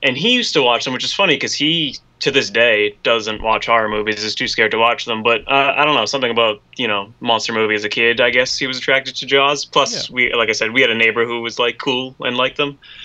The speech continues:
Speaker 1: Um, so as a kid, like, I had seen bits and pieces of all of them, if not, you know, the entire movie at various times, but kind of didn't know which one was which until I started getting into horror movies as, like, a teenager and actually sat down and watched the original.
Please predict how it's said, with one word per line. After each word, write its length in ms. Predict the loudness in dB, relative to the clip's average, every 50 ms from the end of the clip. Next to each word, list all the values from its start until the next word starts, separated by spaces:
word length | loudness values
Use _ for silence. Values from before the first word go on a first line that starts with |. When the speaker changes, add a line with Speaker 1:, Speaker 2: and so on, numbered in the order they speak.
| -16 -16 -14 -14 -16 -16 -18 -12 -2 0
Speaker 1:
Um, 480 | 2 2 4 2 2 0 -2 -6 -12 _ _ _ _ _ _ _ -10
so 400 | -6 0 2 4 4 4 4 0 -2 2
as 180 | 2 2 2 2
a 60 | 0
kid, 320 | -2 0 2 2 2 4
like, 180 | 2 0 0 2
I 160 | 2 2 2 2
had 100 | 2 -2
seen 680 | -2 -4 -2 -2 0 0 0 0 -2 -2 -4 -8 -10 _ _ _ _ -20 -20 -20 -20 _ _ _ _ _ _ _ _ _ _ -8 0
bits 220 | 0 0 0 0
and 140 | -6 -6 -6
pieces 380 | -8 -6 -6 -4 -4 -2 -2 0
of 80 | 2 4
all 180 | 4 4 4 2
of 80 | 2
them, 140 | 0 0 0
if 140 | 0 -2 0
not, 340 | 0 0 0 0 0 -2 -6 _ _ _ _ _ _ _ _ _ -10
you 160 | -6 -4 -2
know, 180 | -2 -2 -4
the 180 | -4 -4 -4 -4
entire 360 | -4 -2 0 2 2 2 2
movie 520 | 2 0 0 0 0 0 -2 -2 -2 -4 -2
at 180 | 0 -2 0 2
various 420 | 4 4 4 4 4 2 0 -2
times, 400 | -2 0 2 2 2 0 -2 -4
but 180 | -4 -4 -4 0
kind 160 | 0 0 0
of 80 | 2
didn't 260 | 2 0 0 0 2 2
know 180 | 4 4 4 4
which 240 | 2 2 0 0
one 300 | -2 0 0 0 0 0
was 180 | -2 -4 -4 -2
which 440 | 0 0 0 0 0 -4 -6 -6 -6 -6
until 720 | -6 -6 -6 -4 0 2 2 4 4 2 2 2 0 0
I 100 | -2 -2
started 260 | 0 2 2 2 2 2
getting 160 | 2 2 0
into 140 | 0 0 0
horror 160 | 0 0 0
movies 240 | 0 -2 -4 -4 -4
as, 100 | -2 -2
like, 120 | -2 -2 -2
a 60 | -4
teenager 600 | -2 0 0 2 4 4 2 2 2 2 2 2
and 80 | 2 2
actually 220 | 0 0 -2 -4 -2
sat 220 | -2 -2 -2 0
down 180 | -2 -2 -2 -2
and 120 | -2 0
watched 260 | 0 0 0 -2 -4
the 60 | -4 -2
original. 580 | 0 0 0 0 0 -4 -4 -4 -4 -6 -8